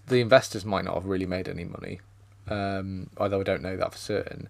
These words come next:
But I guess, like, if you worked for Netflix, and I think most of the people that did work for Netflix when they became very, very big, they were, you know, they've been paid, they've, they've made money. Like, suddenly your salary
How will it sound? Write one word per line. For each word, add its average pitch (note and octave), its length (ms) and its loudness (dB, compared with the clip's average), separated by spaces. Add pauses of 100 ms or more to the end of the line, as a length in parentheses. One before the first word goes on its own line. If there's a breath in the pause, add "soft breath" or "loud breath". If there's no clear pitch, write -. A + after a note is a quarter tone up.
(540 soft breath)
But - 80 6
I C3+ 60 8
guess, G3 280 10
like, E3+ 180 8
if - 120 0
you D#3+ 120 4
worked B2 280 8
for - 120 -2
Netflix, - 440 -2
and A#2+ 80 -4
I - 20 -14
think C#3+ 260 2
most A#2+ 380 4
of A2+ 60 0
the A2+ 60 0
people A2 420 0
that G2+ 260 6 (260)
did G#2+ 180 2
work G#2+ 240 2
for - 80 -4
Netflix - 360 -6
when G2+ 160 0
they G2 120 0 (180)
became G2 420 0
very, G2 240 0
very G2 240 0
big, F#2+ 400 -4 (640 soft breath)
they A2 320 4 (400)
were, B2 180 6 (240)
you C#3 80 4
know, G#2+ 120 8
they've A2 240 4
been A2+ 160 2
paid, F#2 400 -2
they've, G2+ 200 0
they've G#2 200 2
made G2 260 0
money. G2 320 -6 (380 soft breath)
Like, G#2+ 500 4 (420 soft breath)
suddenly D3+ 340 8
your C#3 180 12
salary A#2 460 8